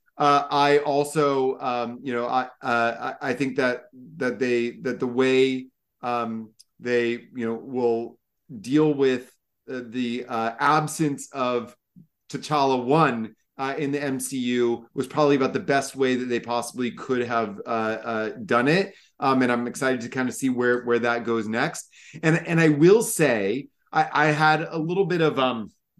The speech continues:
I had some conflicted feelings about, um,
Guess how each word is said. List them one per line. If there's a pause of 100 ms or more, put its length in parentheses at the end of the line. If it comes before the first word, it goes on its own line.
(840)
I
had
some
conflicted
feelings (200)
about, (120)
um,